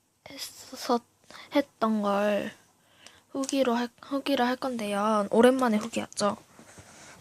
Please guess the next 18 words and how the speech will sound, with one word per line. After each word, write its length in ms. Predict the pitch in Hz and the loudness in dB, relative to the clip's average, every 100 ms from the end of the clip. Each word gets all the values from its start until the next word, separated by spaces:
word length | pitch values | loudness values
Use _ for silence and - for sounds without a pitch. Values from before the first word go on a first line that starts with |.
| - | -6
오랜만에 480 | 233 233 262 254 233 | 0 2 4 6 8
후기해요. 560 | 254 269 254 240 185 196 - - - - - - - | 10 12 10 10 6 4 -10 -16 -16 -16 -18 -18 -8
네. 300 | 208 208 - _ - - - - _ _ _ _ - - | -6 -6 -10 _ -20 -20 -18 -20 _ _ _ _ -20 -8
우리 160 | 226 220 | -4 -2
너무 400 | 220 220 240 233 | 0 4 8 10
오랜만에 480 | 254 294 277 233 | 10 10 8 6
후기하는 440 | 240 269 285 247 202 | 6 6 6 6 4
것 180 | 208 - | -2 -8
같아요. 200 | - - _ - _ - - _ _ - - _ _ | -20 -20 _ -20 _ -20 -20 _ _ -20 -20 _ _
일단은 440 | - 233 220 208 214 | -2 0 0 0 0
요렇게, 600 | 208 226 - - 247 262 - - - - - - - - | 0 -2 -2 0 2 0 -8 -18 -18 -18 -18 -20 -14 -8
이렇게, 280 | 233 240 233 _ _ _ - | -2 -2 -4 _ _ _ -6
어, 60 | 233 226 - | -6 -6 -10
이렇게 800 | - 240 - 233 226 226 220 - - - - | -8 -8 -4 0 2 2 0 -4 -12 -14 -6
교환을 400 | 233 226 226 247 | -2 2 2 0
했고요. 1200 | 269 - _ _ _ - - 226 220 240 233 214 _ _ - - | -2 -6 _ _ _ -20 -4 2 6 6 6 2 _ _ -16 -8
이런 260 | 220 208 | -4 -2
식으로. 440 | 220 - - - | -2 -4 -4 -4